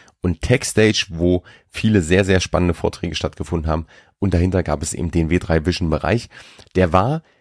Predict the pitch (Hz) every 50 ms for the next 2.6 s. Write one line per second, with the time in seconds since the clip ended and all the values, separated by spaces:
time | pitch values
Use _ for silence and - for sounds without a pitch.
0 | _ _ _ _ _ - 131 143 - 113 - 95 107 110 113 98 - - 95 90
1 | 92 104 - - - 101 98 98 98 - _ - - - 107 95 - - _ _
2 | - - - 87 82 78 82 92 120 143 156 190